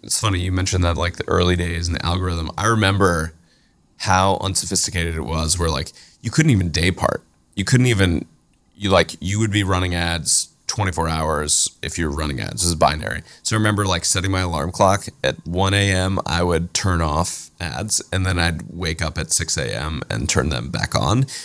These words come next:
because it was being really wasteful over the, the course of, like,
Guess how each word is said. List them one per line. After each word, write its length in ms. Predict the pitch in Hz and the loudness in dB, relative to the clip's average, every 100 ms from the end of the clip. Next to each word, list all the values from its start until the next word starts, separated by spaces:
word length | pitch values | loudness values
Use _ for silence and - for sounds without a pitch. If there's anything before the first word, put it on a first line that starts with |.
| - | -4
because 340 | 113 107 95 95 | -2 0 0 2
it 40 | |
was 140 | 92 85 | 0 -2
being 200 | 98 95 | -2 -2
really 220 | 95 90 | 0 0
wasteful 640 | 85 82 - 78 55 - - | 2 2 2 -2 -4 -8 -2
over 180 | 87 82 | 0 2
the, 240 | 76 67 | 2 0
the 80 | 53 | -2
course 320 | - - - | -4 -2 0
of, 160 | 76 - | -2 -2
like, 240 | 62 55 | -2 -2